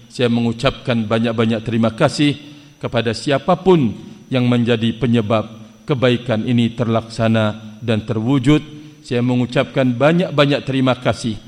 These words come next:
kepada segenap ikhwani dan akhwati yang telah bersama-sama beram-, meramaikan rumahnya Allah Azza wa Jalla dengan majlis zikir, dengan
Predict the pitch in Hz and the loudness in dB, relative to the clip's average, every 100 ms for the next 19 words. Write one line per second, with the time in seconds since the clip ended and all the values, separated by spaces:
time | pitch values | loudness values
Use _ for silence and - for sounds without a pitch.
0 | - - - 123 120 117 113 127 131 131 | -20 -20 -10 -2 0 0 0 0 2 2
1 | 127 139 - 131 151 156 147 147 135 151 | 2 -2 0 4 4 4 0 -2 0 -4
2 | - 147 156 131 127 107 - - - - | 0 4 4 4 -2 -6 -10 -20 -20 -20
3 | - 131 120 - 127 123 117 - - 120 | -4 0 0 -2 0 0 -2 -10 -6 0
4 | 220 - 165 143 127 123 117 107 92 - | 2 2 2 2 2 2 2 0 -4 -14
5 | - - - 131 117 139 143 143 143 139 | -20 -20 -18 -4 2 4 6 6 6 6
6 | 139 139 123 139 117 107 - - - 123 | 4 2 2 0 0 -2 -8 -18 -10 -2
7 | 123 131 120 120 131 120 127 104 120 104 | 2 2 2 0 -2 2 2 2 -2 0
8 | 117 113 110 131 147 143 117 - - - | 2 2 2 4 6 6 4 -2 -16 -20
9 | - 120 117 113 113 110 110 113 98 160 | -8 -2 0 2 0 0 -2 -2 2 2
10 | 160 165 139 110 - - - 135 127 | 6 6 4 -2 -12 -20 -8 -2 0